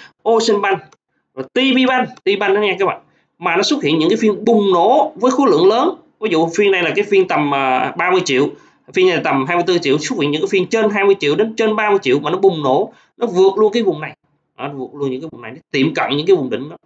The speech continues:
tiệm cận những cái vùng đỉnh đó, thì đó là những cái dấu hiệu khởi sắc để chúng ta có thể là cho chúng ta biết được là thị trường có thể nó sẽ kéo về luôn những cái vùng nghìn hai trăm năm mươi. Tuy nhiên, danh mục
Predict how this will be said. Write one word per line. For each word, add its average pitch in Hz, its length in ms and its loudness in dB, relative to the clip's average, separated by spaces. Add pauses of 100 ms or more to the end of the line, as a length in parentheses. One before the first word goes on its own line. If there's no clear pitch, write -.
(420)
tiệm 120 160 -12
cận 104 180 -14
những 117 100 -14
cái 147 80 -8
vùng 123 120 -8
đỉnh 117 200 -8
đó, 147 60 -16 (360)
thì 143 120 -12
đó 196 140 2
là 185 100 0
những 135 160 2
cái 190 100 4
dấu 226 160 2
hiệu 135 180 4
khởi 135 280 -2
sắc 254 220 -2 (360)
để 123 140 -2
chúng 190 100 -2
ta 147 180 -4
có 170 60 -6
thể 135 140 -2 (480)
là 131 280 -2
cho 165 160 0
chúng 185 100 0
ta 170 100 -2
biết 226 200 2
được 139 140 0
là 117 240 -4
thị 135 120 0
trường 131 280 2
có 120 80 -4
thể 120 180 -6
nó 156 100 -4
sẽ - 260 -8
kéo 302 260 -2 (140)
về 180 280 0
luôn 180 220 4
những 170 120 -2
cái 202 80 2
vùng 139 220 0
nghìn 127 120 -2
hai 143 200 -4
trăm 143 80 -4
năm 147 140 -4
mươi. 143 260 0
Tuy 226 120 2
nhiên, 233 240 0 (400)
danh 208 220 -2
mục 151 160 -6